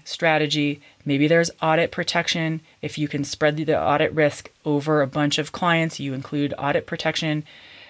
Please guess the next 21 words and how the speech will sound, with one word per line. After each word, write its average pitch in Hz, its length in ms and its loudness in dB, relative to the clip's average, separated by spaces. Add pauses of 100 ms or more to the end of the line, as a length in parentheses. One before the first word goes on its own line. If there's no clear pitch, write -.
um, 131 380 0 (420)
two 190 220 2
business 170 360 2
day 160 200 4
response 175 500 0
time, 208 500 4 (1400)
quarterly 185 480 4
meetings, 190 720 2
or 147 640 2
maybe 156 460 2
monthly 196 340 2
meetings 214 400 4
if 208 140 -2
that's 214 260 0
worth 208 220 -2
it - 100 -2
to 214 120 -2
you. 202 120 0
You've 156 220 -2
gotta 151 220 2
decide. 185 580 0